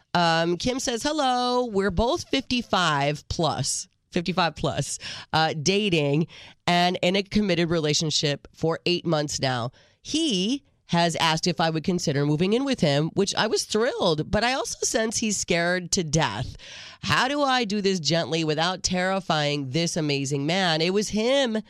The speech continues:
that brought it up after all. Simon, we've been talking about how you're more confident dating, you know, the more mature you get. Here we have a couple of people, fifty-five plus, and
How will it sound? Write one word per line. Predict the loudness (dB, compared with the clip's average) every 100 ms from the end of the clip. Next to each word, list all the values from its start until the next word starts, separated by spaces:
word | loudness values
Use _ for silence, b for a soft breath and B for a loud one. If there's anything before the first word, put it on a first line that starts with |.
| B _
that | -2 0
brought | 0 0
it | 0
up | -2 0
after | -2 0 0
all. | 2 2 0
Simon, | -2 -2 0 0 0 -2 B B B
we've | -2
been | 0
talking | 0 0 -2
about | 0 2 0 0
how | 0 2 2
you're | 0 0
more | 0 0
confident | 0 -2 0 -2 -2 -2
dating, | -2 0 0 -2 -6 B B
you | -2
know, | 0 0 -2 -2
the | 2
more | 2 2
mature | 2 0 2
you | 2 0
get. | 2 0 2 -2 -8 B
Here | 0 0
we | 2
have | 0 0
a |
couple | -2 -2 0
of | -2
people, | -2 0 0 0 -2
fifty-five | -4 -2 -2 0 0 -2
plus, | -2 0 2 2 0 -4 -8 b b b -2
and | 0 2 0 0 -2